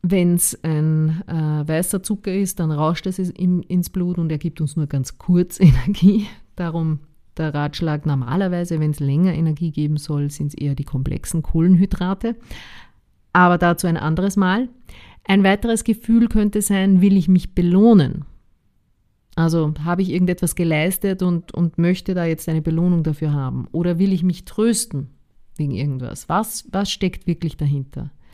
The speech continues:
Und dann vor allem, also ist, glaube ich, der wichtigste Ratschlag für mich auch immer wieder, genieße deine Süßigkeit, wenn du sie isst. Ein schlechtes Gewissen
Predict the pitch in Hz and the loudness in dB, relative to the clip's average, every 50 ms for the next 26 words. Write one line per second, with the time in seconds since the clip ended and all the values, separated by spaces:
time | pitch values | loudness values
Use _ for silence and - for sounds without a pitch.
0 | - - - - - - - - - 170 175 160 - - 180 190 233 262 262 240 | -20 -20 -20 -20 -20 -20 -18 -4 0 0 0 2 2 4 4 6 6 6 4 4
1 | - - - - - - - - - - - 202 165 - 156 170 190 214 233 220 | 2 -2 -8 -18 -20 -20 -20 -20 -20 -4 0 2 2 4 4 2 2 2 2 2
2 | 185 170 165 175 165 - - - 170 165 165 156 - 156 139 175 208 196 - 214 | 2 0 0 -2 -4 -6 -6 -4 -4 -4 -4 -4 -4 -2 0 0 0 0 -2 -6
3 | 196 - - 196 185 180 175 - - 202 180 - - 151 151 156 175 185 185 - | -8 -6 -6 -6 -4 -4 -4 -4 -4 -6 -6 -2 0 2 4 4 4 4 2 0
4 | 208 208 202 214 202 202 196 190 208 185 202 202 202 - - - - - - - | 0 0 0 0 0 0 0 0 0 -2 -2 -4 -6 -8 -14 -20 -20 -20 -14 0
5 | - 202 185 190 196 208 226 233 233 202 - - - 127 120 - _ _ _ _ | 4 8 10 10 12 12 12 12 10 8 6 0 -6 -8 -10 -12 _ _ _ _
6 | _ - 151 147 151 160 151 - 170 147 139 - - 123 - - - 123 131 - | _ -10 -6 -4 -2 -2 -2 -2 -4 -6 -6 -6 -10 -12 -10 -8 -8 -8 -8 -8
7 | - 139 131 131 127 123 - 139 - 131 131 120 - - - - _ _ _ _ | -6 -6 -4 -4 -6 -6 -8 -8 -8 -8 -8 -8 -12 -16 -20 -20 _ _ _ _
8 | _ - _ _ - 175 180 - - 185 180 196 226 220 - - 247 - - 233 | _ -20 _ _ -2 -2 0 0 0 0 2 2 2 0 -2 -6 -8 -6 -4 -2
9 | 208 196 202 190 190 - - 180 175 | 0 0 0 0 0 -2 -2 -2 -4